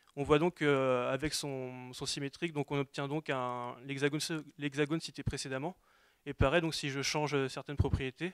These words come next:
euh, il va continuer à paver le plan. Donc ces pentagones-là pavent lui aussi le plan. Et enfin, on a trouvé un deuxième qui est plus particulier, euh, qui a particularité aussi de paver le plan, mais, euh,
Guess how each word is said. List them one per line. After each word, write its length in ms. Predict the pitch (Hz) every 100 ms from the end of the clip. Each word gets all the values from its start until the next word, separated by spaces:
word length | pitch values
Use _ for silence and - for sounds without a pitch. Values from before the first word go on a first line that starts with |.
| - _
euh, 400 | 139 131 127 127 131
il 100 | 131
va 100 | 139
continuer 360 | 147 - 156
à 80 | 160
paver 200 | 151 139
le 40 |
plan. 220 | - 135 - _ _ - _ _
Donc 140 | 151 -
ces 240 | 143 139
pentagones-là 500 | 151 151 147 147 160
pavent 220 | 143 135
lui 120 | 147 151
aussi 180 | -
le 60 | 143
plan. 220 | 151 185 - _ _ _ _ _ 151
Et 40 |
enfin, 220 | 143 170
on 60 | 170
a 60 |
trouvé 220 | 143 160 165
un 80 |
deuxième 320 | 147 143 156 -
qui 140 | 147
est 80 | 135 _ -
plus 140 | 135
particulier, 580 | 160 - 151 151 151 196 - _ _ 147
euh, 480 | 135 131 131 127 127 _
qui 180 | _ 147
a 140 | 143 139
particularité 680 | _ 147 - 151 143 -
aussi 200 | 156 170
de 40 | 151
paver 200 | 143 143
le 60 |
plan, 280 | 143 175 196
mais, 200 | 160 143
euh, 280 | 139 135